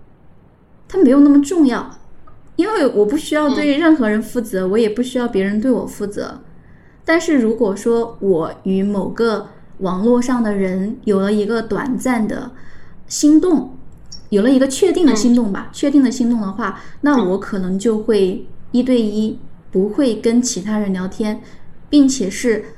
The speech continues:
Speaker 1: 身体跟心灵双重的拒绝跟别人聊天，来保持这种专一性。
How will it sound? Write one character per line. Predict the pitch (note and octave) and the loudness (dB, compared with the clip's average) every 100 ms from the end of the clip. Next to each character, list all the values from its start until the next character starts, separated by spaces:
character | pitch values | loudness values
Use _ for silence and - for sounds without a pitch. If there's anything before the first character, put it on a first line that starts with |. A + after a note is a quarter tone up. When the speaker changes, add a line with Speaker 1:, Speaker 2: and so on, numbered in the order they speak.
| - | -16
Speaker 1:
身 | - - D#4 | -4 2 4
体 | D#4+ G#3 | 2 0
跟 | F3+ A3 | -2 -2
心 | A#3+ C4 B3+ | -2 4 4
灵 | A#3+ F#3+ F#3+ G#3 | 4 2 -4 -6
双 | - C#4 C#4 C#4+ | -6 0 4 4
重 | - F3 F#3 | 2 -4 -4
的 | G#3 | -4
拒 | G3+ B3 | -4 -6
绝 | G#3+ F#3+ | -2 -4
跟 | G3 G#3 | -2 -2
别 | G3 | -2
人 | F#3 | -4
聊 | F#3+ F3 | -4 -6
天， | F#3 F#3+ | -6 -6
来 | F#3 G3 | -4 -6
保 | G3 F3+ | -6 -8
持 | - - F#3 | -8 -8 -4
这 | A#3+ | -2
种 | A3+ F#3+ | -2 -4
专 | F#3+ G3+ G3+ | -6 -6 -4
一 | G#3 | -6
性。 | - F#3+ | -6 -10